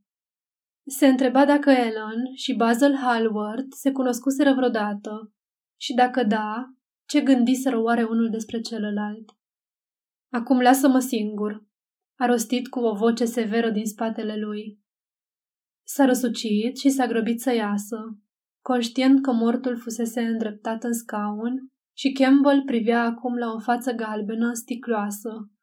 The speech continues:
În timp ce cobora scările, a auzit cheia răsucindu-se în broască. Trecuse mult de orele șapte, când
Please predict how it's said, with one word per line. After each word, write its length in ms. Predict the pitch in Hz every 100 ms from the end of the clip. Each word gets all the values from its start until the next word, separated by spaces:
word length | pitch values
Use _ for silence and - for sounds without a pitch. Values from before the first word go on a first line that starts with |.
| _ _ _ _ _ _ _ _ _
În 140 | 254 233
timp 200 | 254 269
ce 120 | 302
cobora 380 | 320 254 247 240
scările, 920 | 240 - 233 220 214 214 214 240 - _ _
a 120 | 294
auzit 420 | 240 240 240 285 285
cheia 220 | 247 247
răsucindu-se 800 | 254 247 269 - 214 208 233 254
în 120 | 240
broască. 760 | 233 208 202 - - 214 220 - _ _ _ _ _ _
Trecuse 460 | 269 233 277 269 269
mult 480 | 247 233 220 240
de 140 | - 226
orele 280 | 233 240 226
șapte, 800 | - 214 202 - - 220 240 240
când 220 | 254 233